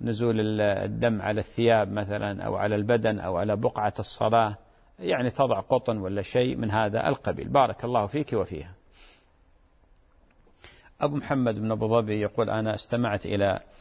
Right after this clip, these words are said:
يعني أجوبتك حول الترهيب من ترك صلاة الجمعة، يقول أنا عندي غسيل كلوي كل جمعة، آه، ما أستطيع أني أذهب إلى صلاة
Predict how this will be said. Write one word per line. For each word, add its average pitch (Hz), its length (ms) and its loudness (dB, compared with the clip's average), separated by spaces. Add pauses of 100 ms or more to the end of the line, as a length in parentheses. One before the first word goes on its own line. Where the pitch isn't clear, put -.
(260)
يعني 110 340 0
أجوبتك 110 520 -2
حول 107 380 2
الترهيب 107 880 0
من 95 140 -4
ترك - 220 -2
صلاة 104 380 0
الجمعة، 104 380 2
يقول 120 320 4
أنا 139 340 2 (360)
عندي 131 260 4
غسيل 113 480 2
كلوي 101 440 2
كل 113 240 -2
جمعة، 107 400 0 (560)
آه، 117 180 -2
ما 131 220 0
أستطيع 101 480 -4
أني 104 240 0
أذهب 104 260 0
إلى 104 180 0
صلاة 113 360 2